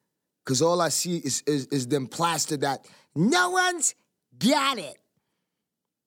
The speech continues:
Strange, right? Makes you wonder, right?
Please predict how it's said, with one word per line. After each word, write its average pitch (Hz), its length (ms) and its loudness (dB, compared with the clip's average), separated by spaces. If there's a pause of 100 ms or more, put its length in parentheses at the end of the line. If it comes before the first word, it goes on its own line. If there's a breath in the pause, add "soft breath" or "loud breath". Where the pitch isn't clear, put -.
(220)
Strange, 180 520 0
right? 165 260 0 (180)
Makes 180 320 2
you 185 80 0
wonder, 170 360 2
right? 175 300 0